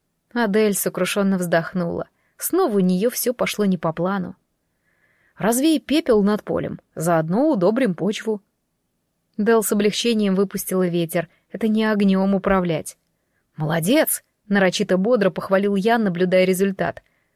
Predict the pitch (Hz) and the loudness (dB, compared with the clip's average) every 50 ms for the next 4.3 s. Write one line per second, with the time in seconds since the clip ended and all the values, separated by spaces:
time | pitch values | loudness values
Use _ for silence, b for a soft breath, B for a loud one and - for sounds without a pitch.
0 | _ _ _ _ _ - 170 175 175 165 170 170 165 165 165 160 185 226 220 202 | _ _ _ _ _ -4 0 0 0 0 0 0 0 0 2 2 2 0 0 0
1 | 190 180 175 175 175 165 - 185 170 170 175 165 165 185 180 180 180 160 - 185 | 0 0 0 0 -2 -2 -4 -4 -2 0 0 0 0 0 0 0 -2 -2 -4 -6
2 | - - 277 285 - - b b b b b b 185 220 233 233 254 269 269 254 | -4 -2 -2 -2 -2 -4 b b b b b b -2 -2 0 2 2 2 4 4
3 | 214 196 190 202 196 196 208 214 214 202 196 190 190 185 165 - 165 156 156 - | 2 2 4 2 2 2 2 2 2 0 0 0 0 -2 -2 -2 -2 -4 -4 -4
4 | - 165 156 - - | -6 -8 -10 -10 -12